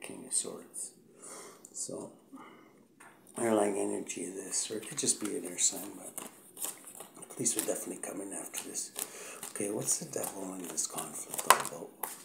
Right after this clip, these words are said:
Spirit says that's the truth. The devil created this conflict. Uh, uh, so that adds up to twenty-one, which completes the cycle. Okay. The Knave of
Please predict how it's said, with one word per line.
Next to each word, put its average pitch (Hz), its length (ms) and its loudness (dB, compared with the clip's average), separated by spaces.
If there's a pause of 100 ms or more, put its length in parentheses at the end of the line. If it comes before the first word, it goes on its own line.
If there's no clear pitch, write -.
(880)
Spirit 101 420 2
says 98 340 4
that's 87 220 0
the 101 80 0
truth. - 420 -4
The - 200 0
devil 90 180 -4
created 90 500 -2
this - 220 0
conflict. 92 680 -6 (380)
Uh, 85 440 -8 (1200)
uh, 95 720 -2 (960)
so - 540 -4 (320)
that 95 160 -6
adds 98 240 -4
up - 100 -8
to - 100 -12
twenty-one, 104 640 6
which - 240 4
completes 90 400 -2
the - 80 2
cycle. - 640 0 (380)
Okay. - 260 -2 (1500)
The 98 40 -4
Knave 104 340 4
of 92 200 -4